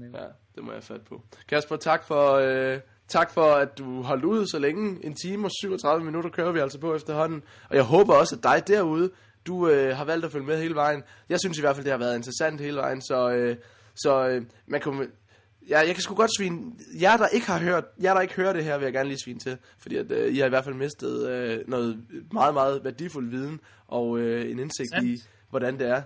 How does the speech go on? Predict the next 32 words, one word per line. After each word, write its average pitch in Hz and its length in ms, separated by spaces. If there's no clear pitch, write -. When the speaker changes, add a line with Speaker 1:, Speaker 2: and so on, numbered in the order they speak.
Speaker 2:
Så, 123 200
øh, 117 200
de 135 80
hører 147 160
det 151 40
ikke 139 100
alligevel, 131 300
Kasper, 117 260
så 120 120
vi 117 80
kan 117 100
godt, - 200
vi - 80
kan 120 100
godt - 120
svine 123 220
dem 117 100
lidt 139 120
til. 147 180
Speaker 1:
<laughs> - 440
Ja. 131 60
Speaker 2:
<laughs> - 720
Kasper, 180 260
tak 196 340
for, 165 220
øh, 147 420
tak 175 200
for 165 80
denne 170 180
gang. 156 200
Jeg, 160 340
øh, 127 320